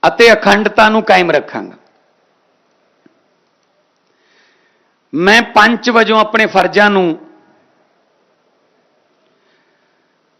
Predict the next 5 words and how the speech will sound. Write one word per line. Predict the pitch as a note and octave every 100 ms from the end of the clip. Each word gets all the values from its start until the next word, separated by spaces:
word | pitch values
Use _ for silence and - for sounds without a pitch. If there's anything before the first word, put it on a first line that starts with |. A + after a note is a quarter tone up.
| _ D3
ਨਿਸ਼ਚਾਪੂਰਵਕ | F#3 F#3+ - A#3+ A#3 A3+ A3 A3 A3+ - E4+ - _ _ _ _ _ _ _ _ _ _ _ _ _ _ -
ਅਤੇ | F#3+ A#3
ਇਮਾਨਦਾਰੀ | A#3 A3 G#3+ A#3 G#3+ G#3 F#3+
ਨਾਲ | F#3+ F3+
ਨਿਭਾਵਾਂਗਾ। | F3 D#3+ C3+ A2+ G#2+